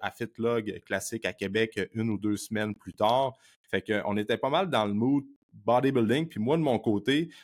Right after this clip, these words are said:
j'ai trouvé ça cool de revenir à des anciens amours, comme revenir un peu plus dans le monde du bodybuilding. Ça m'a comme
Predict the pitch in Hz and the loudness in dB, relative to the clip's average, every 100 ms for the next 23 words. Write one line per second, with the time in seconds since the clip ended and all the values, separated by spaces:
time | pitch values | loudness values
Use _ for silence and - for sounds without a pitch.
0 | _ 113 110 123 202 139 110 156 160 110 | _ -8 -4 0 2 2 2 4 4 2
1 | 98 117 110 120 143 113 101 101 98 107 | 4 2 2 2 0 -2 -2 -2 -2 -2
2 | 107 - 123 110 98 117 127 123 98 95 | -2 -2 -2 0 0 0 0 -2 -4 -2
3 | 98 107 127 107 101 123 117 98 101 123 | -2 -2 -2 -2 -4 -2 0 0 2 0
4 | 117 98 92 101 101 107 101 101 123 107 | -2 -8 -2 0 0 0 0 -2 -6 -6
5 | 98 107 120 | -6 -6 -6